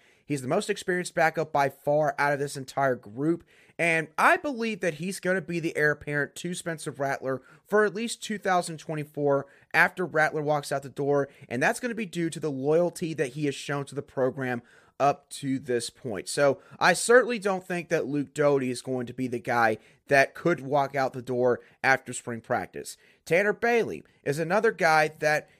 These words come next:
you know, has not played a whole lot, but he's got a lot of promise in terms of what he brings to the football field.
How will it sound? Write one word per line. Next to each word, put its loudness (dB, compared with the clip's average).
you -6
know, 0
has 0
not 0
played 2
a 0
whole 2
lot, -2
but 2
he's -4
got 2
a 2
lot 2
of -4
promise -2
in -6
terms -4
of -2
what -2
he -2
brings -6
to -8
the -4
football 0
field. -6